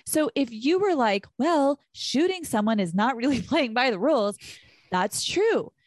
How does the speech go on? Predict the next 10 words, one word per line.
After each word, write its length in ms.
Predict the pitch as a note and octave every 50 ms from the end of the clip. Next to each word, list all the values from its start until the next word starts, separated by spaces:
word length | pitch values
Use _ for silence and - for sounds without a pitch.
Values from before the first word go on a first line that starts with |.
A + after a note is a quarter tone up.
| _ _ _ _ -
But 120 | - A#3 - -
Uranus 640 | G3+ G3+ F3+ F#3 B3 D#4+ F4+ F#4 E4+ C4 A#3+ B3 -
is 140 | - - G3
a 80 | A3 G#3
planet 340 | - - G#3 G#3+ G#3+ G#3 -
of 80 | - -
shocks, 800 | - - - - F#3+ F3+ G#3 C4 D#4+ - - - - - - - _ - - - -
of 100 | A3 F#3+ -
unpredictable 680 | - G#3+ G#3+ G#3 - A3 F3+ E3+ - - E3 - D#3 D#3+
behavior, 760 | - E3 - C#3+ C4+ D4+ D#4 C#4 C4+ C#4+ D4 C#4+ C#4+ C#4+ C4+